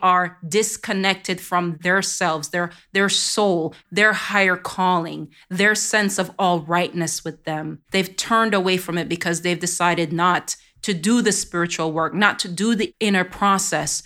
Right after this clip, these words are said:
to generate light, right? And to do it, you know, automatically, to do it instinctually. It's the most fundamental nature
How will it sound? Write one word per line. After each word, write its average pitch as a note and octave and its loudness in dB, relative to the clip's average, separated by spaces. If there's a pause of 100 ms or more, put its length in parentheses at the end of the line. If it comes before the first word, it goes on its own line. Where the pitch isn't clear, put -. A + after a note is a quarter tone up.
(160)
to G#3 -2
generate F3+ 0
light, E3+ -2 (300)
right? F3+ 2
And G3 0
to - -6
do F3 0
it, F#3+ 0 (100)
you F#3+ 0
know, F3+ 2
automatically, G3 0
to E3 -6
do G#3 0
it G3+ 0 (260)
instinctually. G3 -2 (180)
It's G3+ -2
the G#3 -2
most G#3+ 4
fundamental G#3 0
nature F3+ 0